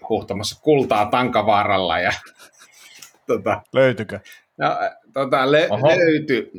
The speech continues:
Speaker 1: löytyihän sitä, mutta ne, ne on siis ihan helvetin pieniä hippu-, siis sellaisia, niinku en mä olisi edes tajunnut, että se, että ne on kultaa ennen kuin se opas sanoi, että tossa on kultaa. Että ne on semmosia, että sä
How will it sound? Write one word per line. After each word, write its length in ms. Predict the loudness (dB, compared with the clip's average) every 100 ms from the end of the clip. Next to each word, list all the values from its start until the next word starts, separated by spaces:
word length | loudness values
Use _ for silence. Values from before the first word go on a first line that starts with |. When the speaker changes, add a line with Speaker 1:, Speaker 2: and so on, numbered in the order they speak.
| -2
Speaker 1:
löytyihän 560 | 2 2 2 0 0
sitä, 260 | 0 0 0
mutta 300 | -2 -2 -4
ne, 200 | -2 -4 -2
ne 160 | 0
on 100 | 0
siis 160 | 0 -2
ihan 240 | 0 0
helvetin 500 | 2 2 2 0 -2
pieniä 360 | -2 -2 0 -2
hippu-, 380 | 0 -4 -6 -4
siis 240 | -2 0
sellaisia, 600 | 2 2 4 4 2 0 -2 -14 _ _ _ _ _ _ _
niinku 200 | -4 0
en 120 | 2
mä 80 | 2
olisi 180 | 0 -2
edes 140 | 0
tajunnut, 520 | 2 2 2 0 -2
että 180 | -4 -4
se, 240 | -6 -8 _ _ -20 -16 -16 -6
että 180 | -4 0
ne 120 | 2
on 200 | 2 0
kultaa 520 | 2 2 2 2 2
ennen 180 | 2 0
kuin 100 | -2
se 120 | 2
opas 400 | 2 4 2 0
sanoi, 280 | -2 0 -2
että 120 | -2
tossa 280 | -2 -2 0
on 120 | -2
kultaa. 400 | -2 -4 -2 -2
Että 140 | -2 -2
ne 40 |
on 80 | -2
semmosia, 320 | -2 -2 -2
että 80 | -2
sä 160 | -4